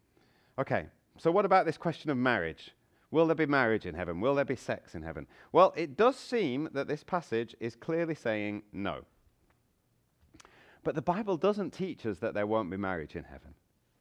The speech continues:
The Bible doesn't teach us that there won't be marriage in heaven. The Bible actually says there will be marriage in heaven, and that marriage will be between Christ and his bride, the church. We'll all be part of that marriage.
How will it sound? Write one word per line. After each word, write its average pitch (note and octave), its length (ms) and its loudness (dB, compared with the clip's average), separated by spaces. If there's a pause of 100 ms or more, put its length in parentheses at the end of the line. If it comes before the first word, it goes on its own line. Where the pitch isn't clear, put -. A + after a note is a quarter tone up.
(680)
The A2+ 60 -8
Bible D#3 260 0
doesn't D#3+ 240 -4
teach - 300 -12
us A#2+ 80 -8
that F2+ 140 -4
there D2 100 -4
won't F2 160 -4
be C#2+ 60 -10
marriage E2 320 -6
in D2+ 80 -12
heaven. D2+ 280 -8 (360)
The A#2 80 -4
Bible F3 420 2
actually D#3 400 -2
says G#2+ 300 -2
there C3 180 4
will D#3+ 420 4
be A#2+ 140 -2
marriage F2 420 -4
in E2 120 -8
heaven, E2 420 -12 (760)
and A2 160 -2
that D3 140 0
marriage C3+ 480 2
will G#2+ 120 0
be G#2+ 120 0
between G#2+ 500 -4 (140)
Christ - 720 -4 (640)
and A2+ 340 -2 (100)
his A2+ 220 -4
bride, G2+ 640 0
the G2+ 80 -6
church. - 560 -4 (280)
We'll A#2+ 340 2
all D3+ 420 4
be D3 160 -4
part G#2 600 2
of F#2 120 -10
that G2+ 180 0
marriage. E2+ 600 -6